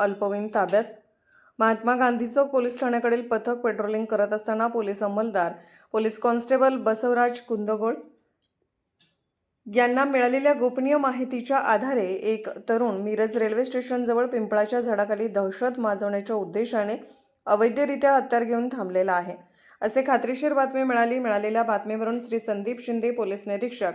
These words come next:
प्रभारी महात्मा गांधी चौक पोलीस ठाणे मिरज यांनी तात्काळ महात्मा गांधी चौक पोलीस ठाण्याकडील पथकास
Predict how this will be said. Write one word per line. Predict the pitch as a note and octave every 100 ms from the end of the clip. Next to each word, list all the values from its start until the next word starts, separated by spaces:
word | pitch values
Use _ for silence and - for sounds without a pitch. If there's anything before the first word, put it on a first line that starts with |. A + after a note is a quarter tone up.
| - _ _ _
प्रभारी | - A#3 B3 B3+ C#4
महात्मा | D4 A3 A3+ A3+ A#3+
गांधी | A3+ G#3 G3+ B3+
चौक | B3+ B3
पोलीस | B3 A3 G#3 A3+ -
ठाणे | - A3+ A3+
मिरज | F#3+ G3+ G3+ G#3+
यांनी | A3 A3
तात्काळ | A#3 G#3 G#3 A#3
महात्मा | C4 A#3 A#3 A3+
गांधी | A3 G3 G#3
चौक | G#3+ A#3
पोलीस | G#3+ F#3+ G#3
ठाण्याकडील | G3+ G3+ G#3 A3+
पथकास | A3+ G3+ A#3+ A#3 F3 -